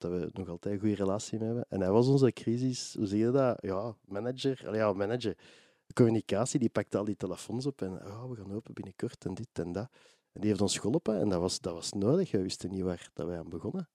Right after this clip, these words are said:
En dat was, allee, achteraf kregen we de investeerders van Noma bij ons eten en dit internationaal netwerk.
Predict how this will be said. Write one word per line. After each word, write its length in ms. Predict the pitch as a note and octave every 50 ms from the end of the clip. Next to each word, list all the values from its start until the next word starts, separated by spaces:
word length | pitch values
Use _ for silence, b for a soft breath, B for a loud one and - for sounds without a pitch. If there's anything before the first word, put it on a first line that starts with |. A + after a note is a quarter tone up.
| _ _
En 180 | C3+ G2+ G2 F#2+
dat 80 | F#2
was, 280 | F2+ F#2 - - - - _ _
allee, 260 | - G#2 G2+ G2 F#2+ b b b b b b b b -
achteraf 460 | G2+ - - - - G2 G2+ A2 -
kregen 260 | - - A#2 A2+ G#2+
we 60 | G2+
de 60 | G2 G2
investeerders 580 | G2 F2 F2 - - - F#2 F#2 F2+ - -
van 200 | - - E2+ E2+
Noma 300 | F2+ F#2 G#2 A#2 A#2 A2+
bij 140 | A#2 A2+ A2
ons 200 | A2 A2 G#2+ -
eten 360 | G#2 G#2+ A2+ A#2+ - G2+ F#2+ F2+
en 100 | E2+ F2
dit 200 | - - - -
internationaal 720 | - - - G2 F#2 F#2 E2 - - F#2+ F2+ D#2+ D2+ E2
netwerk. 600 | G2 A#2 - - - B2 A#2+ B2+ B2 - -